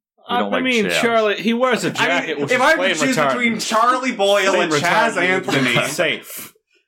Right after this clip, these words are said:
Speaker 3: I'll, I'll choose Charlie, I guess.
Speaker 2: Uh.
Speaker 3: But in this situation, somehow, some way, uh, Chaz and Charlie have rigged together the
Speaker 2: <laughs>
Speaker 3: skeleton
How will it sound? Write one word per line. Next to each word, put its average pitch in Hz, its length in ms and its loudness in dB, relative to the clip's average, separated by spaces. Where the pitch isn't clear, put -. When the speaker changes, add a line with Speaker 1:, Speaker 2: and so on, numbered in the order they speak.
Speaker 3:
I'll, 156 300 2
I'll 175 240 0
choose 214 380 0
Charlie, 139 500 0
I 110 120 0
guess. 110 460 -6
Speaker 2:
Uh. - 340 -18
Speaker 3:
But 135 300 0
in 240 100 2
this 254 140 0
situation, 175 840 0
somehow, 208 680 0
some 202 380 0
way, 160 480 -2
uh, 120 260 2
Chaz 170 440 -2
and 185 100 -10
Charlie 143 420 0
have 131 260 -6
rigged 165 320 -2
together 139 480 -2
the 127 100 -6
Speaker 2:
<laughs> - 140 -8
Speaker 3:
skeleton 135 580 -4